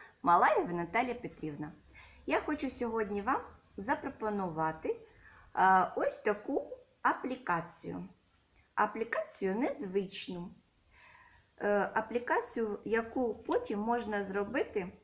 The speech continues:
в, в пазл, перетворити.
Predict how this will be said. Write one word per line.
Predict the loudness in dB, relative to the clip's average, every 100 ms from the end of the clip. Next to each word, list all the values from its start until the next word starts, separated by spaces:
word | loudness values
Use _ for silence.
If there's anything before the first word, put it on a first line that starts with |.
| _ _ _ _ _ -16
в, |
в | -16 -16 _ _ _ _ _ _ _
пазл, | 6 6 4 -6 -10 -18 _ -4
перетворити. | -2 -2 -2 -2 -2 -4 -10